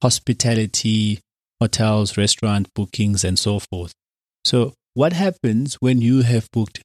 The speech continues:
through or via one of these online travel agents or third-party platforms? Well, the good news is that top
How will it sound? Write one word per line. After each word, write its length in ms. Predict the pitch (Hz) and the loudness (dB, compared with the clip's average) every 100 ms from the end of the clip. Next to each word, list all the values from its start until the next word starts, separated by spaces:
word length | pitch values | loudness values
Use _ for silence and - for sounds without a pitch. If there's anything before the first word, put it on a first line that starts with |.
| - | -4
through 380 | 120 117 110 - 107 | 0 2 0 -4 -4
or 160 | 101 | -2
via 540 | 92 117 117 110 101 113 - | 2 2 2 0 -2 -4 -4
one 180 | 104 | 0
of 160 | 104 98 | 2 2
these 240 | 101 95 - | 0 -2 -4
online 500 | 120 104 101 95 95 | -2 0 2 0 -2
travel 320 | - 110 98 - | 0 -2 -2 -4
agents 500 | 117 104 101 98 - | -2 -2 -4 -4 -6
or 120 | 87 | -8
third-party 800 | - 107 - 107 95 - 98 92 | -4 -4 -2 -2 -2 -2 -2 -4
platforms? 680 | - 95 - - 85 - - _ _ _ _ _ _ _ _ _ _ | -2 -4 -4 -8 -8 -6 -8 _ _ _ _ _ _ _ _ _ _
Well, 140 | 156 156 | 0 2
the 80 | 151 | 2
good 220 | 185 175 | 0 2
news 240 | 156 147 | 0 2
is 80 | 127 | 0
that 220 | 127 117 | -2 -4
top 240 | - 175 | -2 -2